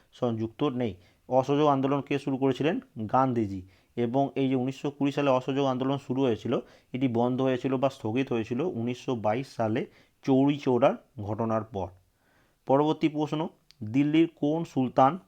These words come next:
তার প্রজাদের চব্বিশ রকমের করের হাত থেকে অব্যাহতি দিয়েছিলেন? তো এটি কে করেছিলেন? এটি করেছিলেন ফিরোজ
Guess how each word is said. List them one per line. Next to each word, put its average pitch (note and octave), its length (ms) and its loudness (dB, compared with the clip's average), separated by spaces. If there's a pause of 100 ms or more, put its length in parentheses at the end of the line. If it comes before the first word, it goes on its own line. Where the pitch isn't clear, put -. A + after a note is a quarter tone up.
(100)
তার C#3 200 6
প্রজাদের B2+ 580 0 (140)
চব্বিশ C3 460 -2
রকমের C3 400 -2
করের A#2+ 340 2
হাত A2+ 300 -2
থেকে B2+ 300 -4 (360)
অব্যাহতি A#2 720 4 (260)
দিয়েছিলেন? A2 540 -2 (340)
তো - 160 -6
এটি C#3+ 200 -4
কে D3+ 140 -2
করেছিলেন? D3 420 -2
এটি B2 200 -2
করেছিলেন A#2 540 0
ফিরোজ B2 360 0